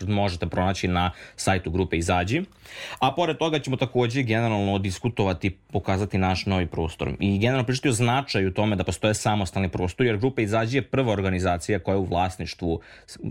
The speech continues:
kvir organizacija koja je u vlasništvu svog prostora. To je ogroman korak za nas, za našu održivost i generalno, dakle, za kvir zajednicu i nadamo se da će ovo biti, samo kažem,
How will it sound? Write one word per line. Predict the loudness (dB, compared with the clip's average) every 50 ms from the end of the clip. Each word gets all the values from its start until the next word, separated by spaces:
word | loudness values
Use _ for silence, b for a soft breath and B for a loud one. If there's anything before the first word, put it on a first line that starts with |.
| -6 -6 -6 -6 -6 -6 -6
kvir | 0 2 2 2
organizacija | 2 2 2 2 2 2 2 0 -2 -2
koja | -2 0
je | 2
u |
vlasništvu | 2 0 0 -2 -4 -8 -10
svog | -8 -2 0 -2 0 0
prostora. | -2 -4 -4 -4 -4 -2 -2 -4 B B B B
To | B 2
je | 4 4
ogroman | 4 2 0 0 -2 -2 -2 -2
korak | 0 0 0 0 0 0
za | 0 2
nas, | 2 2 0 0
za | 0 0 2
našu | 2 2 0 0 -2 -2
održivost | 0 0 2 2 2 2 2 2 0 0 0
i | 2
generalno, | 2 4 4 4 2 2 2 0 0 0 0
dakle, | 0 0 0 -2
za | -2 0
kvir | 0 0 0
zajednicu | 2 2 2 2 2 0 -2 -4 -2 0 0
i |
nadamo | 2 2 2 2 0 -2 -2 -2
se | -2 -2
da | -2 0
će | 0 0
ovo | 2
biti, | 2 0 -2
samo | 0 0 0 0
kažem, | 0 0 0 0 -2